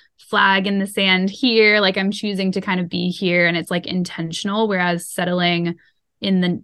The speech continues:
quote, quote, negative terms that we look at it as is, like, you know, something is maybe going against, like, your values or, like, something's not feeling well in the way that you're being treated, but then you're, like, still choosing to be there. So I think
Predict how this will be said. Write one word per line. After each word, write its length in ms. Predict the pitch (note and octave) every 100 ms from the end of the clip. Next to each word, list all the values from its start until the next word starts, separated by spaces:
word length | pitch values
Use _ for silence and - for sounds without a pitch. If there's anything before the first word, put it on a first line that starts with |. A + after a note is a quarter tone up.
| -
quote, 320 | - F#3 -
quote, 280 | - F#3 -
negative 520 | F#3+ F3+ F3 F3+ F3
terms 440 | - F#3 E3+ E3+ E3
that 160 | E3+
we 100 | F3
look 200 | E3+ E3
at 120 | E3+
it 160 | E3+ E3+
as 360 | E3+ E3 E3 E3
is, 180 | E3+ F3
like, 320 | E3+ E3 - _ _ _ _ -
you 800 | F3+ F3+ F3+ E3+ E3+ E3+ E3 -
know, 380 | G3 F#3+ F#3 F#3
something 720 | - F3+ E3 F3+ E3+ E3+ -
is 640 | F#3 F3 E3+ E3+ E3 - _ _ _ _ -
maybe 260 | G#3+ G#3+
going 240 | G3+ G#3 G3
against, 400 | F#3 F3+ F3 -
like, 180 | E3+ D#3+
your 120 | F3+
values 1000 | G#3+ F#3+ F#3 F#3 F#3 F3 F3 E3+ E3+ F3
or, 360 | F3 E3+ E3
like, 200 | E3+ E3+
something's 460 | - G3 F#3+ F3+ F3
not 220 | F3 - - -
feeling 580 | F#3 F3+ F3 F3 E3+ -
well 320 | F#3 F#3 F3
in 100 | F3
the 80 | F3
way 140 | F3+ F3
that 120 | -
you're 120 | F3+
being 240 | E3+ F3
treated, 640 | F3+ - B3 A#3 F#3+ E3+ E3+
but 100 | F#3
then 160 | F#3
you're, 160 | F#3 F3+
like, 160 | E3+ E3+
still 500 | - - F3+ - F3
choosing 800 | - F3 D#3+ F3 F#3+ G3 G3+
to 140 | G3 A3+
be 180 | A3 A3
there. 340 | A#3 C#4 E4
So 140 | E4
I 100 | G3+
think 340 | G3 A3+ A3+